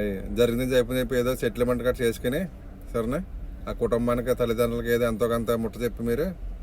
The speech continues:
నీ బతుకు నువ్వు బతికి మీ తల్లిదండ్రుల దగ్గరికి వెళ్తే ఇంకో పెళ్ళి ఏదో చేసి నీకు, నీ, నీ కాపురం నిలబెడతారు. మీ అత్త మాంగారి దగ్గరికి వెళ్ళి తీసుకెళ్తే మీ అత్త మాంగారు నీకు ఇంకొక, ఇంకో పెళ్లి చేసి నీకు ఆ ఇళ్ళ-, ఆ ఇంట్లో ఒక గది కట్టి, లేదంటే నీకు ఏమైనా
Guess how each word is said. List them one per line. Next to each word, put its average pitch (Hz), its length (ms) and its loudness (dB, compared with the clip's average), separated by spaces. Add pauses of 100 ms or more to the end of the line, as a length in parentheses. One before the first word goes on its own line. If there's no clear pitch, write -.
(540)
నీ 117 60 2
బతుకు 113 300 4
నువ్వు 127 240 4
బతికి 117 200 -2
మీ 139 120 0
తల్లిదండ్రుల 123 440 4
దగ్గరికి 127 220 2
వెళ్తే 127 560 0
ఇంకో 113 220 -2
పెళ్ళి 120 300 0
ఏదో 127 80 2
చేసి 127 320 -2
నీకు, 131 200 -4 (180)
నీ, 117 380 0
నీ 113 120 0
కాపురం 117 360 0
నిలబెడతారు. 107 500 -2 (1200)
మీ 107 60 -2
అత్త 117 200 2
మాంగారి 123 360 2
దగ్గరికి 123 240 0
వెళ్ళి 127 140 -2
తీసుకెళ్తే 127 460 -2
మీ 131 120 0
అత్త 117 160 0
మాంగారు 123 380 2
నీకు 123 200 0
ఇంకొక, 117 320 0
ఇంకో 110 440 2
పెళ్లి 113 320 0
చేసి 127 480 0
నీకు 120 260 0
ఆ 117 100 4
ఇళ్ళ-, 113 280 2
ఆ 101 40 2
ఇంట్లో 117 460 4
ఒక 120 80 0
గది 113 320 2
కట్టి, 123 340 2
లేదంటే 123 340 0
నీకు 120 200 0
ఏమైనా 120 460 2